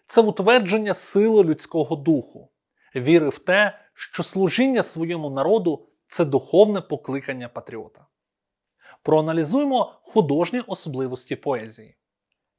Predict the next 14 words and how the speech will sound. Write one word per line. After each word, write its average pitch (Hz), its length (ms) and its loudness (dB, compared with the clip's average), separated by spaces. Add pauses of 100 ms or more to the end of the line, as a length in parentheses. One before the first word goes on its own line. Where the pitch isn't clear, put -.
Епітети: 220 640 0 (340)
гнів 160 440 -4
пречистий, 208 920 -4 (160)
мале 139 440 2
людське 139 360 -12
життя. 135 480 -10 (720)
Метафори: 156 920 2 (360)
думаю, 180 640 2
тугу 220 560 4
розвіюю, 175 760 -4 (320)
надією 165 720 0
довжу 143 600 -2
його 131 320 -4
віки. 123 500 -16